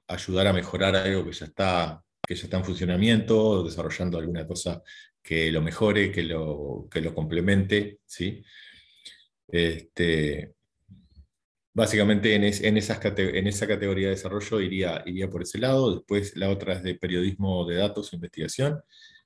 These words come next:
Acá en este caso, bueno, buscamos más que nada a, a infomediarios, gente que te trabaje con temas de, de datos y cambio climático para desarrollar artículos,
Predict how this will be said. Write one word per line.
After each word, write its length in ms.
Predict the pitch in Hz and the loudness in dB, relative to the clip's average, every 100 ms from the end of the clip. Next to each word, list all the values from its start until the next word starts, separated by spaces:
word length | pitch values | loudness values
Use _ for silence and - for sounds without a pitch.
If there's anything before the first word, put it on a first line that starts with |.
| _ | _
Acá 180 | - 92 | 0 4
en 60 | 98 | 4
este 180 | 95 | 2
caso, 280 | 87 95 - | 2 0 2
bueno, 220 | 87 78 | 2 2
buscamos 680 | 78 80 92 92 87 - - _ _ _ _ _ _ _ _ | -2 -2 0 0 -2 -6 -14 _ _ _ _ _ _ _ _
más 160 | 87 87 | -10 -8
que 100 | 90 | -4
nada 400 | 85 87 85 73 | -2 0 -2 -6
a, 340 | - 71 - - - | -10 -12 -14 -18 -18
a 300 | 52 - - _ _ _ _ _ | -16 -16 -20 _ _ _ _ _
infomediarios, 720 | 92 90 80 82 113 107 95 90 | -10 -8 -4 2 4 6 4 0
gente 240 | 87 80 | -4 -4
que 80 | 82 | -10
te 120 | - | -14
trabaje 640 | - 73 80 - 76 71 - - - _ - - | -4 0 0 -2 -4 -4 -8 -20 -20 _ -20 -6
con 200 | 76 78 | -2 0
temas 300 | 82 85 80 | 0 -2 -2
de, 320 | 76 - - _ _ | -2 -4 -10 _ _
de 280 | 78 78 80 | -10 -4 -2
datos 440 | 80 80 85 85 76 | 0 0 -2 -4 -6
y 60 | |
cambio 240 | 82 82 80 | -4 -4 -2
climático 640 | 82 85 82 92 101 98 | -2 -2 -4 -4 -4 0
para 240 | 78 73 | 0 0
desarrollar 500 | 76 - 78 76 87 | -2 -2 -2 0 0
artículos, 840 | 82 80 107 101 113 107 107 107 | -2 0 -2 2 4 4 4 -2